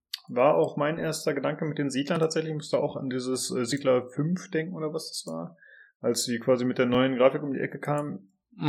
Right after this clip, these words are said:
Speaker 1: Mm, das Problem ist ein bisschen dabei, dass das so clean ist, glaub ich.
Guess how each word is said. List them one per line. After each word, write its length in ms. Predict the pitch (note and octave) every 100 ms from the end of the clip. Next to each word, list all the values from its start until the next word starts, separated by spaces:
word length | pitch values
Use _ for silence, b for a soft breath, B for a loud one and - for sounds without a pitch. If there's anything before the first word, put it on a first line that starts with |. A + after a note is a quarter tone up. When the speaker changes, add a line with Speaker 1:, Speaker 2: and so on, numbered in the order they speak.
| D3
Speaker 1:
Mm, 380 | C#3+ D3 C#3+ -
das 260 | C3+ B2+ -
Problem 520 | D3 B2+ C#3 G3+ A#3+
ist 180 | G3+ F#3
ein 80 |
bisschen 420 | F3 F3+ - F3 E3
dabei, 720 | D#3 D3+ D#3+ E3 E3 G3+ - _ _
dass 160 | - C#3+
das 160 | D3 -
so 160 | C#3+
clean 320 | - G3+ C#4
ist, 220 | E3+ A2 -
glaub 260 | G2+ G2+
ich. 320 | G#2+ - -